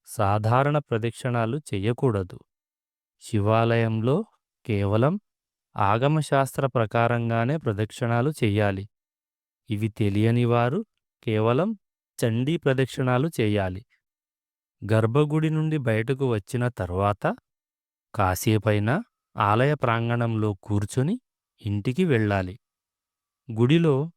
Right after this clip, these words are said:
ఎన్నో దైవశక్తులు తిరుగుతూ ఉంటాయి. దీన్నే పాజిటివ్ ఎనర్జీ అని అంటారు. కాబట్టి కొద్దిసేపైనా ఆలయంలో కూర్చుంటే ఆ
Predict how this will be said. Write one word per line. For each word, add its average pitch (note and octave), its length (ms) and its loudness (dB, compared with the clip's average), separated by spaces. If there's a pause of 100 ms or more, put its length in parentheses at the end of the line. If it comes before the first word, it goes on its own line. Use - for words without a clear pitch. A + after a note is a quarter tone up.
(260)
ఎన్నో A#2 400 0
దైవశక్తులు A#2 760 0
తిరుగుతూ G#2+ 580 -2
ఉంటాయి. G#2 480 -4 (720)
దీన్నే A2+ 500 2 (640)
పాజిటివ్ A#2 480 0
ఎనర్జీ A2 480 0 (200)
అని G#2+ 220 -4
అంటారు. G2+ 520 -2 (880)
కాబట్టి G2+ 520 0 (640)
కొద్దిసేపైనా B2+ 880 0 (360)
ఆలయంలో A2+ 540 2
కూర్చుంటే A2 640 -4 (760)
ఆ A#2 120 4